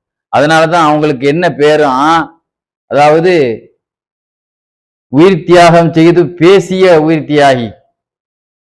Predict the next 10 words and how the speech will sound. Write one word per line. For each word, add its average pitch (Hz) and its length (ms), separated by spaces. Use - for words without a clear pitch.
எந்த 143 300
தியாகியும் 160 480
இறந்த 160 200
பிறகு 165 200
பேசுவாங்களா? 156 600
பேசிய 180 500
உயிர் 170 280
தியாகி 165 500
என்று 160 320
அவர்களுக்கு 147 880